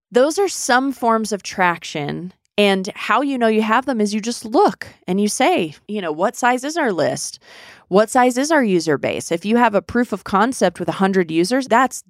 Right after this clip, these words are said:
damn good traction. And I noticed I said proof of concept. If you have an M V P, you probably need more than, you know, fifty or a hundred users. But if all you have is a proof of concept that costs you twenty or thirty grand to get,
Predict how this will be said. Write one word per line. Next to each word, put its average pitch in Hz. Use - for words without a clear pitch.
damn 240
good 147
traction. -
And 190
I 208
noticed 247
I 233
said 190
proof 240
of 190
concept. -
If 190
you 233
have 240
an 196
M 208
V 190
P, 262
you 185
probably 175
need 156
more 156
than, 147
you 160
know, 147
fifty 143
or 139
a 143
hundred 147
users. 143
But 202
if 214
all 247
you 320
have 269
is 226
a 190
proof 233
of 190
concept 202
that -
costs -
you 175
twenty 196
or 202
thirty 180
grand 170
to 151
get, 147